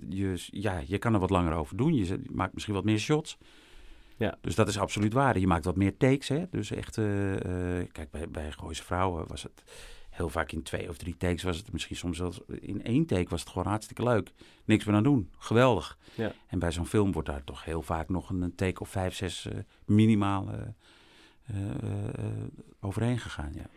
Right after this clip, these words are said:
Speaker 2: En
Speaker 1: Ja.
Speaker 2: tussen de takes door zijn jullie dan nog veel aan het fine-tunen?
Speaker 1: Nee, nee.
Speaker 2: Nee, zoals
Speaker 1: Nee,
Speaker 2: in de
Speaker 1: dat
Speaker 2: eerste
Speaker 1: probeer ik,
Speaker 2: take?
Speaker 1: nee, nee, nee, dat wil ik ook eigenlijk niet. Dat is heel, eh, verontrustend ook, eh,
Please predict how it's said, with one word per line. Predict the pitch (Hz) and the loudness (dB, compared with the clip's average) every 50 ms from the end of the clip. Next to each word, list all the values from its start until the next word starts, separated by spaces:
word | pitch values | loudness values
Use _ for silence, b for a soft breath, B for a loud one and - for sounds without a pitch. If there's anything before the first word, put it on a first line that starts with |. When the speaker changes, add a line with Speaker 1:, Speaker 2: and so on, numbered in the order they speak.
| b b b b | b b b b
Speaker 2:
En | - 120 110 | 0 0 0
Speaker 1:
Ja. | 104 - | 0 0
Speaker 2:
tussen | - 120 117 - 117 | -2 -2 0 2 0
de | 110 104 | 0 2
takes | - 120 110 110 104 101 | 4 6 6 6 4 4
door | 104 104 101 98 | 4 4 4 4
zijn | 95 104 98 98 | 2 2 0 2
jullie | 98 104 107 110 101 | 2 2 2 2 2
dan | 104 104 | 2 2
nog | 104 101 - | 2 0 0
veel | - 110 104 98 | 0 2 2 2
aan | 98 98 | 2 2
het | 98 95 92 - - - - | 0 -2 -4 -6 -12 -16 -16
fine-tunen? | - - - 107 113 139 147 - - 151 156 - 90 92 95 95 92 92 92 92 92 90 | -8 -4 0 0 0 0 0 -2 -4 -4 -2 -2 -4 -4 -4 -4 -4 -4 -2 -2 -2 -2
Speaker 1:
Nee, | 87 85 80 78 76 76 - _ _ - | -2 -2 -2 -4 -6 -8 -12 _ _ -6
nee. | - 87 82 71 67 - - _ _ | -4 -4 -2 -4 -6 -8 -14 _ _
Speaker 2:
Nee, | - 104 101 95 92 87 | -4 -2 -2 -2 -2 -4
zoals | - 101 98 | -2 2 6
Speaker 1:
Nee, | 101 104 104 | 8 10 10
Speaker 2:
in | 104 | 10
de | 104 | 10
Speaker 1:
dat | 95 | 8
Speaker 2:
eerste | 85 117 - 98 | 8 8 6 8
Speaker 1:
probeer | 101 98 98 104 | 8 8 8 8
ik, | 107 95 | 6 4
Speaker 2:
take? | 92 90 | 4 4
Speaker 1:
nee, | 90 90 | 4 4
nee, | 90 90 | 2 2
nee, | 90 92 | 0 0
dat | 90 95 | 0 0
wil | 90 95 92 | 0 0 -2
ik | - - | -2 -4
ook | 87 - | -6 -6
eigenlijk | 101 98 80 - 80 73 | -4 -4 -4 -4 -6 -6
niet. | 78 76 73 - - B B B B B B B B B B | -6 -6 -6 -8 -12 B B B B B B B B B B
Dat | - 85 - | -2 -2 0
is | 87 85 | 0 0
heel, | 95 92 92 92 90 87 95 - | 2 2 2 2 2 0 -2 -2
eh, | - 95 95 - - - - - - | -2 -2 -4 -4 -6 -6 -6 -8 -8
verontrustend | - - - 92 90 87 85 87 82 - - - - - - | -8 -6 -2 -2 0 2 2 2 2 2 -2 -4 -4 -4 -6
ook, | - - - - | -8 -8 -10 -10
eh, | - | -8